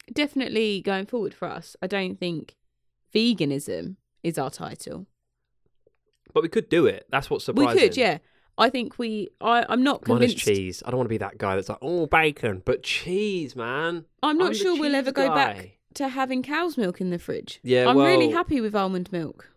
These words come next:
Speaker 2: I had a, um, oat milk, uh,
Speaker 1: Other
Speaker 2: caramel
Speaker 1: than for
Speaker 2: latte.
Speaker 1: pancakes.
Speaker 2: Oh, yeah, true.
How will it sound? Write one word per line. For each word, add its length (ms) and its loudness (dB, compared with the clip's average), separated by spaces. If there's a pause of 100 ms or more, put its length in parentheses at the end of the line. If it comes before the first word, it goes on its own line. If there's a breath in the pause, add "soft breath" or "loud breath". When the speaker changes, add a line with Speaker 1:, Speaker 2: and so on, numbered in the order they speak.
Speaker 2:
I 140 -2
had 220 -4
a, 280 -2
um, 500 -8 (300)
oat 200 -2
milk, 280 -4 (340)
uh, 40 -6
Speaker 1:
Other 380 -6
Speaker 2:
caramel 320 4
Speaker 1:
than 40 2
for 60 2
Speaker 2:
latte. 280 0
Speaker 1:
pancakes. 360 -8 (260)
Speaker 2:
Oh, 120 -6
yeah, 160 -6
true. 380 -10